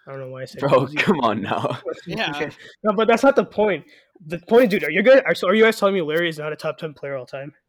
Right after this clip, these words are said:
Speaker 3: No, I agree
Speaker 2: No, no,
Speaker 3: with
Speaker 2: no,
Speaker 3: that.
Speaker 2: just,
Speaker 1: Okay, so
Speaker 2: just,
Speaker 1: then
Speaker 2: just,
Speaker 1: what's the
Speaker 2: just keep
Speaker 1: problem?
Speaker 2: going. W-, uh, the
Speaker 3: No.
Speaker 2: problem was that he was ranked below Hakeem, but just keep going.
Speaker 1: Yeah, dude, 'cause, 'cause Larry had so much help from his teammates.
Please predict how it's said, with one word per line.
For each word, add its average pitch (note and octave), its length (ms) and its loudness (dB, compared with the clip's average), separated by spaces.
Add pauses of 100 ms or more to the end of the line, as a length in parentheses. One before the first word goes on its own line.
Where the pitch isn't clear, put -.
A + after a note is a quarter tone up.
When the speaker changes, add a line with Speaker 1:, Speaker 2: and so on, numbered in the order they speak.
(300)
Speaker 3:
No, C4 220 -2
I E3+ 180 -6
agree F#3 180 -6
Speaker 2:
No, - 40 -4
no, G3+ 60 4
Speaker 3:
with G3 80 6
Speaker 2:
no, E3+ 100 6
Speaker 3:
that. C#3 100 6
Speaker 2:
just, D#3 120 -2 (460)
Speaker 1:
Okay, D3 180 -2
so C3+ 60 -8
Speaker 2:
just, C#3 100 -2
Speaker 1:
then E3 80 -2
Speaker 2:
just, D#3 40 -2
Speaker 1:
what's D#3 120 -4
the E3 80 -4
Speaker 2:
just D3+ 140 -4
keep D3+ 120 0
Speaker 1:
problem? A2+ 220 -2
Speaker 2:
going. - 100 -20 (140)
W-, B2+ 200 -8
uh, D#3 140 6
the C#3+ 120 2
Speaker 3:
No. C3 40 -2
Speaker 2:
problem F3 240 4
was D3 140 0
that C3 240 2
he B2+ 180 -2
was A2+ 340 -4
ranked A2 300 -4
below F2+ 240 -4
Hakeem, D#2 380 -12
but E2+ 100 -12
just - 140 -20
keep - 160 -12
going. - 220 -16 (480)
Speaker 1:
Yeah, G#3+ 140 4
dude, E3+ 240 -4
'cause, G3+ 160 0 (340)
'cause - 220 -12
Larry G#3 360 2
had G#3 260 2
so - 160 -4
much A3+ 220 0
help G#3 200 2
from G3+ 160 -4
his F3+ 160 -8
teammates. F3 680 -8